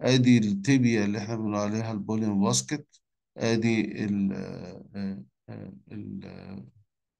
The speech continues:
الرزغ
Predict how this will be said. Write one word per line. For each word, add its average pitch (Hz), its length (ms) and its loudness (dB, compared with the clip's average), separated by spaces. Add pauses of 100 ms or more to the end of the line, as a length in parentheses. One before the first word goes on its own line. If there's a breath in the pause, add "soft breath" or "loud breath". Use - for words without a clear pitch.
(2250)
الرزغ 123 600 0